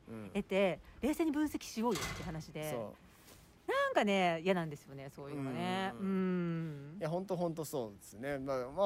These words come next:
Speaker 1: あ、だからスポーツなんかもね、ほんとに、
Speaker 2: うん。
Speaker 1: うん、同じで、ね、あのー、ほら、スカイランニングなんて最初、ほんとに、なんつうんだろうな、結構バカにされてきたようなとこ、
Speaker 2: え、そうなの？
Speaker 1: あ、あったりするような、なんかほら、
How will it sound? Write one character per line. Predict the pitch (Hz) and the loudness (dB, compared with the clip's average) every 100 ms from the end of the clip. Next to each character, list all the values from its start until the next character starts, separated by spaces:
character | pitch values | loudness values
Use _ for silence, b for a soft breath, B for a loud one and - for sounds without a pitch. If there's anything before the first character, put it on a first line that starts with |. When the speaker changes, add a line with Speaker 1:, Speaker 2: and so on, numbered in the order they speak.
| 175 | 4
Speaker 1:
あ、 | - B B B B B - - - | 2 B B B B B -20 -18 -4
だ | |
か | 214 | -2
ら | |
ス | 170 | -2
ポ | - 302 | -2 -6
ー | |
ツ | - | -4
な | 147 | -6
ん | |
か | 117 | -6
も | 104 113 | -10 -6
ね、 | 151 151 | -4 -4
ほ | 156 | -6
ん | 135 | -4
と | 139 | -2
に、 | 131 - - | -2 -4 -6
Speaker 2:
う | 185 | 0
ん。 | 190 180 160 170 139 117 - | 2 2 2 2 2 -2 -6
Speaker 1:
う | 147 | -2
ん、 | |
同 | 143 | 0
じ | 131 135 | -2 0
で、 | 139 135 131 - - - | 2 2 0 -4 -20 -2
ね、 | 214 131 | 0 0
あ | 135 | 0
の | 139 131 127 123 123 120 | -2 -2 0 -2 -2 -4
ー、 | |
ほ | 139 | -6
ら、 | 123 | -6
ス | - | 4
カ | 254 | 6
イ | |
ラ | 277 | 6
ン | 220 | 4
ニ | |
ン | 151 | 2
グ | |
な | 123 | 0
ん | 113 | -4
て | |
最 | 113 180 | -4 0
初、 | 202 214 196 | 2 4 4
ほ | 190 | 2
ん | |
と | 196 247 | 0 0
に、 | 240 240 226 | 2 2 2
な | 214 | 2
ん | |
つ | 175 | 2
う | |
ん | 127 | -4
だ | 110 | -6
ろ | 104 | -6
う | |
な、 | 104 92 B B B B | -10 -12 B B B B
結 | - | -6
構 | 180 | -2
バ | 156 | 0
カ | 151 | 2
に | 160 | 4
さ | 160 | 4
れ | 156 | 2
て | 160 160 - 170 - | 0 -2 -6 -14 0
き | 214 | 4
た | |
よ | 247 | 4
う | 370 | 4
な | 226 | 0
と | 139 | -2
こ、 | |
Speaker 2:
え、 | |
そ | 131 | -4
う | |
な | 113 | -4
の？ | 117 | -2
Speaker 1:
あ、 | 123 120 123 | 0 0 -2
あ | 143 | -2
っ | |
た | - 120 | -2 -4
り | 117 117 B B - | -4 -8 B B -14
す | - | -4
る | 139 | -2
よ | 120 | 0
う | |
な、 | 120 | -2
な | 139 | -4
ん | |
か | 131 120 | -4 -6
ほ | |
ら、 | 120 | -6